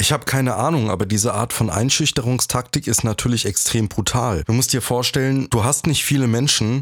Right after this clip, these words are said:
die, wenn sie akut von Gewalt bedroht sind, die Chutzpe haben,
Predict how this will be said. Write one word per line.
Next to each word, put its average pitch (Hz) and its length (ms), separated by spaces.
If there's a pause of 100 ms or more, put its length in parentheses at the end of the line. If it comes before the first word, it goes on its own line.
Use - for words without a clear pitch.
die, 131 380
wenn 120 180
sie 117 300
akut 175 420
von 110 220
Gewalt 117 340
bedroht 95 460
sind, 117 400
die 113 80
Chutzpe - 480
haben, 107 420